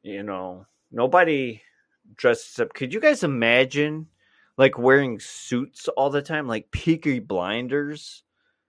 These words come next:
type stuff? You know, wearing ties and vests and jackets and, uh, you know,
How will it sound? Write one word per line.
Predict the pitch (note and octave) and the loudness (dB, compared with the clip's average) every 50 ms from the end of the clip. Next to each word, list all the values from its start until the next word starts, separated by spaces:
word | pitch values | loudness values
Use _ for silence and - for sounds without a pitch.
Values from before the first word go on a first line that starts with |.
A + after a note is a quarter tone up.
| _ _ | _ _
type | - - E3+ F3 - - _ | 0 4 4 4 2 0 _
stuff? | _ - - - F#3 E3+ F3+ F3 E3+ _ _ _ _ _ _ _ _ _ _ _ | _ -20 -8 -2 0 0 0 0 -4 _ _ _ _ _ _ _ _ _ _ _
You | B2+ C3+ | -10 -8
know, | C#3 D3 D3 | -6 -4 -4
wearing | C3 C#3 C3+ C3 A#2+ G#2 F#2+ | -4 -4 -4 -4 -6 -8 -12
ties | - - - A#2 G#2 G#2 G#2+ G#2+ A2 A2+ A2 A2+ A#2 A2+ A2+ A2 G#2+ - - _ _ _ _ _ _ _ _ | -14 -12 -8 -6 -6 -6 -6 -6 -6 -4 -4 -4 -4 -6 -8 -10 -14 -18 -20 _ _ _ _ _ _ _ _
and | - G2+ G#2 E2+ D#2+ A#2+ B2 - | -16 -14 -14 -14 -16 -20 -6 -2
vests | A2+ A2 A2+ A2+ A2 A2 A2 G#2+ A#2 - - - - - _ _ _ _ _ _ _ _ _ | 0 0 2 2 0 -2 -4 -6 -8 -10 -14 -18 -20 -20 _ _ _ _ _ _ _ _ _
and | _ - D2+ D2+ _ _ | _ -20 -20 -20 _ _
jackets | - - C3+ B2 A#2 A2 A2+ A2+ - - A#2 A2+ A2 G#2+ G#2+ G#2+ _ - - - - - _ _ _ _ _ _ _ _ _ _ | -6 -2 -2 0 0 -2 -6 -10 -10 -8 -6 -4 -4 -4 -6 -10 _ -18 -20 -20 -20 -20 _ _ _ _ _ _ _ _ _ _
and, | - G2+ F#2 F2 E2+ E2 D#2 D2+ D2+ D#2+ D#2+ | -18 -16 -16 -16 -18 -20 -20 -20 -20 -18 -16
uh, | D#2+ D#2 D2 C#2 C2+ B1+ A1 A1 G#1 - _ _ _ _ _ _ _ _ _ _ _ _ _ _ - - _ _ _ _ _ _ _ _ _ _ _ _ _ _ | -16 -14 -14 -16 -16 -18 -18 -18 -20 -20 _ _ _ _ _ _ _ _ _ _ _ _ _ _ -20 -20 _ _ _ _ _ _ _ _ _ _ _ _ _ _
you | - - A2 G2 F#2+ F2+ | -14 -10 -8 -6 -6 -6
know, | F2 E2+ D#2+ D#2 C2 B1 A#1+ A#1+ B1+ C2+ | -6 -8 -6 -6 -8 -8 -8 -10 -12 -16